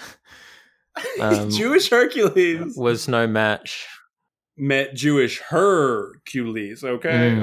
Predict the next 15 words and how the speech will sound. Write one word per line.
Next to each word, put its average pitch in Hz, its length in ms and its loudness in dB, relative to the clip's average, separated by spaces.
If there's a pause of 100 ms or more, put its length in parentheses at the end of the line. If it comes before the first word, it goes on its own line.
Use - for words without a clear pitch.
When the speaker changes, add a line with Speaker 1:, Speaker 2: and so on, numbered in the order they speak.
(160)
Speaker 1:
Okay. 170 420 -8
Speaker 2:
Mm. 110 380 0 (280)
Speaker 1:
And 117 760 -4
he 127 160 -2
finally, 123 600 -4
he 110 60 -6
just 104 220 -10
has 101 280 -6
it, 98 120 -10
and 101 100 -14
he 104 60 -8
goes, 101 240 -10
"Listen, 104 540 -6 (240)
I've, 139 220 -14 (180)
I've, 135 260 -6